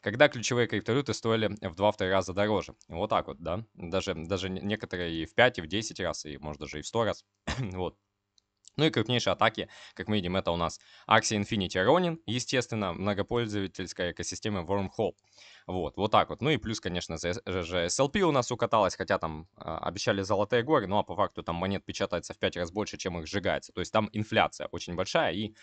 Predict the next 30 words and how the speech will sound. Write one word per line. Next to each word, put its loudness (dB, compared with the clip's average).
криптовалюта, -4
понятное -4
дело, 0
что -6
скам. -4
Крах, 8
конечно 0
же, -4
Terra 6
Luna, 2
её, 2
естественно, 0
алгоритмического, 0
э, -4
стабильной 2
монеты, 0
да, -2
э, 0
U 0
S 0
T, 4
да, 8
ну 2
и, 0
как -2
мы 0
видим, -2
запускает 0
Ada 4
Cardano, 4